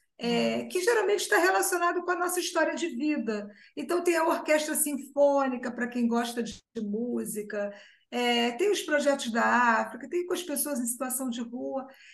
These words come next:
Speaker 1: Se permitam, abram o coração, porque eu tenho certeza que uma dessas causas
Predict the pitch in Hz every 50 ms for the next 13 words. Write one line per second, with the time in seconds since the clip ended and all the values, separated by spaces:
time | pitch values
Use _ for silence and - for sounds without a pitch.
0 | - _ - - - - 415 - - 403 339 240 247 262 269 285 285 277 - -
1 | 220 202 196 196 - _ _ _ _ _ - 294 311 330 320 320 311 311 302 -
2 | - 285 269 262 254 247 240 - - - 302 311 285 269 240 233 233 - - -
3 | _ _ _ - - _ _ _ _ - 262 262 233 - - - - 311 311 302
4 | 302 302 294 294 294 285 285 277 277 - - _ _ _ _ - 277 - 349 339
5 | 320 - - 359 302 - - 277 262 233 233 233 - - 311 311 320 370 403 403
6 | 403 381 285 294 294 - 302 277 - - - 269 262 262 269 277 254 285 285 -
7 | -